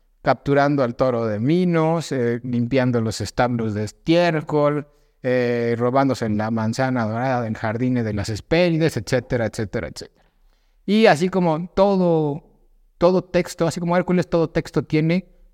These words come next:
pruebas a seguir. ¿Por qué? Porque siempre el héroe, para convertirse en héroe, tiene que pasar por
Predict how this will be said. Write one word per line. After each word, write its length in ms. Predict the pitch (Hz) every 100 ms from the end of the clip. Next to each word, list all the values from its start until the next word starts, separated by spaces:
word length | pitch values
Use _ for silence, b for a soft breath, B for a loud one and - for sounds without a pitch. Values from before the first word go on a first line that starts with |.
| -
pruebas 300 | 127 123 120
a 80 | 127
seguir. 400 | - 151 190 151
¿Por 240 | - 117 117
qué? 100 | 156
Porque 240 | 143 123
siempre 360 | - 143 143 143
el 100 | 139
héroe, 220 | 147 127
para 160 | 101 98
convertirse 460 | 104 92 151 143
en 100 | 147
héroe, 200 | 156 151
tiene 200 | - 135
que 120 | 127 98
pasar 340 | 87 117 113
por 160 | 156